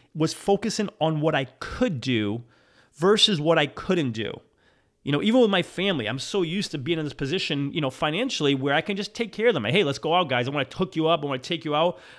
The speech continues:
I couldn't do that. And nor that they expect me to do that. So, but you know what I could do is I could actually help them with making, uh, the, the, <laughs> the meal for the evening. I could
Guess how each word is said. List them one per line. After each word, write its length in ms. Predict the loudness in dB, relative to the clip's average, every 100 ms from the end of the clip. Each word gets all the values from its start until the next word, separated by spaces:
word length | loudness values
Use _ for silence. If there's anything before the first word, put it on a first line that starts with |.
| -2
I 100 | -2
couldn't 300 | 0 -2 2
do 180 | 2 2
that. 400 | 0 -4 -12 -16 _ _ _ 0
And 100 | 4
nor 140 | 6
that 200 | 4 2
they 120 | 0
expect 400 | 0 -2 0 2
me 80 | 2
to 80 | 2
do 160 | 2
that. 240 | 2 2 0
So, 140 | -2
but 240 | 0 0 2
you 60 |
know 80 | 2
what 120 | 2
I 60 | 0
could 280 | -2 -4 0
do 200 | 2 2
is 80 |
I 80 | 2
could 120 | -2
actually 240 | -4 -4 -6
help 360 | -4 -4 -4
them 260 | -6 -6 -6 -10 -10 2
with 120 | 2
making, 720 | 2 0 0 0 -2 -2 -4 -10 -20 _
uh, 320 | 2 4 2
the, 140 | 0 -2
the, 580 | 0 -2 -4 -2 -2 2
<laughs> 0 |
the 120 | 2
meal 260 | 6 4
for 100 | 4
the 160 | 0 0
evening. 240 | 0 0
I 60 | -2
could 260 | -4 -8